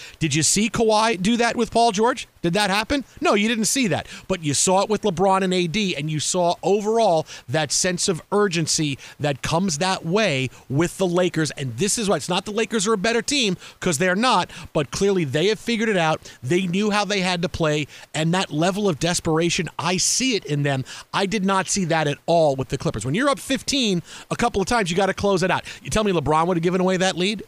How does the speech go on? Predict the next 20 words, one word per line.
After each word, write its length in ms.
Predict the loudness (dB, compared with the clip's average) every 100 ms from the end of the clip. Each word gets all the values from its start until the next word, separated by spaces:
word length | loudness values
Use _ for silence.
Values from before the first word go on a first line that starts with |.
| -2
A 160 | 0 2
D 200 | 2 2
and 100 | 2
LeBron 300 | 2 2 2
would 120 | 0
have 40 |
given, 260 | -2 -4 -8 -12 -2
no 200 | 2 4
way. 200 | 2 0
That's 240 | -2 0
never 200 | 0 0
happening. 380 | 0 -2 -2 -6 -10 -18 -4
I, 180 | -2 0
I, 80 | 0
wa-, 220 | 2 2 2
I 100 | 0
saw 280 | 0 2
much 500 | 2 2 2 0 -2
better 340 | 0 0 0 -2 -6 -6
maturity 720 | -4 0 2 2 2 2 -2